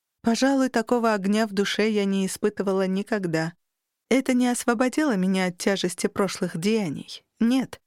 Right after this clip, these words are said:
Ризу просто удалось меня оживить.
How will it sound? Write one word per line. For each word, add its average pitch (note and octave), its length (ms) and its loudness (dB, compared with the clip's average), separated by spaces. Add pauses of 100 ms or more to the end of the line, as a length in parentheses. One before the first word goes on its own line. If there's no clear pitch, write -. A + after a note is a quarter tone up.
(440)
Ризу G#3 380 2
просто C#4 400 -2
удалось A3+ 480 0
меня G#3+ 320 0
оживить. G#3 560 -4